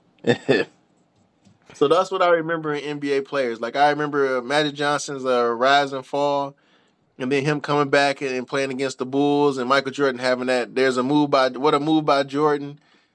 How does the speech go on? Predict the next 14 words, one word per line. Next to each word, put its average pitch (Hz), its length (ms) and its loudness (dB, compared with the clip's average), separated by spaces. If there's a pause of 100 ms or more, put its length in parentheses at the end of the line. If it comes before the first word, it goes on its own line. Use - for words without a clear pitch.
(140)
with, 123 200 -10
with 127 200 -2
the 123 80 -2
fake 147 260 0
layup 143 420 2
and 135 100 -8
then 139 120 -4
reversing 135 520 0
it, 127 100 -10
kissing 135 280 -6
it 127 60 -4
off 123 180 -4
the 123 80 -8
glass. 123 540 0